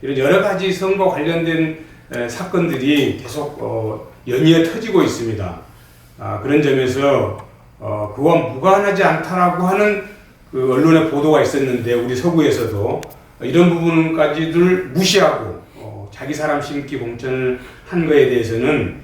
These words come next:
시민들이 납득하기가 쉽지 않을 거다 이렇게 생각하고 있고요.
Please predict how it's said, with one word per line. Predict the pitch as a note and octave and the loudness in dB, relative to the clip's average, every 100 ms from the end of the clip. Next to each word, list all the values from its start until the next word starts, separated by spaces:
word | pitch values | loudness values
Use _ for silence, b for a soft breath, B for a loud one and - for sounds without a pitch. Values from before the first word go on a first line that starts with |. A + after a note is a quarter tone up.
| - | -14
시민들이 | - D#3 D3 B2+ C#3+ C#3+ | -6 -2 0 0 -2 -2
납득하기가 | F#2+ - C3+ C3 C3+ B2+ B2+ | -4 -4 -4 -2 -2 -2 -2
쉽지 | B2+ - - | -4 -4 -2
않을 | B2 B2 | -2 -4
거다 | B2+ B2 G2+ A2+ A2+ F2 - | -4 -4 -4 -4 -4 -6 -10
이렇게 | - | -10
생각하고 | B2 C#3 C3+ B2 A#2+ G#2 | -8 -6 -4 -4 -4 -6
있고요. | - B2 C#3+ C3 - | -6 -4 -2 -2 -4